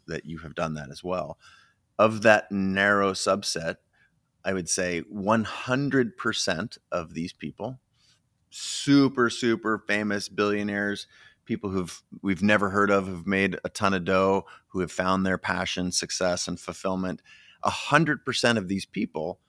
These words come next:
have at some point tried to do things like other people told them to do, and then have ultimately, through usually a whole hell of a lot of pain, found that that doesn't work,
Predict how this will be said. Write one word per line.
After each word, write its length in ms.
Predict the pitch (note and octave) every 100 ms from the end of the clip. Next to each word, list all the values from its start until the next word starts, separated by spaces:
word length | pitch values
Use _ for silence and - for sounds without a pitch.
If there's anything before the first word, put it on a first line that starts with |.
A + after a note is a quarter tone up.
| _
have 280 | - - - -
at 220 | G3 -
some 560 | - - - C3+ D3 D#3 _
point 500 | - D#3+ F#2 F#2+ - _ _ _ _ _ _ -
tried 420 | - A#2 B2+ D3
to 80 | D#3+
do 200 | C3 B2+
things 520 | B2+ - A2+ A#2 A#2
like 240 | A2 G#2 -
other 260 | G2+ G#2 G#2+
people 360 | - F#2+ F#2+
told 320 | F#2+ - F#2 F2
them 160 | F2+
to 140 | F2+ G2
do, 320 | D#2+ C2 G2+ _ _ _ _ _ _ _
and 240 | G2+ G#2+
then 220 | G2 G#2+ A2
have 280 | G2+ F#2+ G2 -
ultimately, 880 | B2 D#3 E3 D3 C3+ D#2+ G2 F#2 - _ _ _
through 260 | - G#2+ F#2+
usually 440 | F2 B2 C3 B2 -
a 80 | F2
whole 380 | - - C#3
hell 180 | C3+ C#3
of 80 | B2+
a 20 |
lot 140 | B2+ A#2+
of 100 | -
pain, 460 | - B2+ F2 A#2+ - _ _ _ _ _ _ _ _ _
found 680 | - - C3+ C#3+ D3+ C#3
that 200 | G#2 G2+ F#2+
that 400 | F2 G2 A2+ C3+
doesn't 320 | D3+ E3 D3
work, 400 | F#2+ F#2 -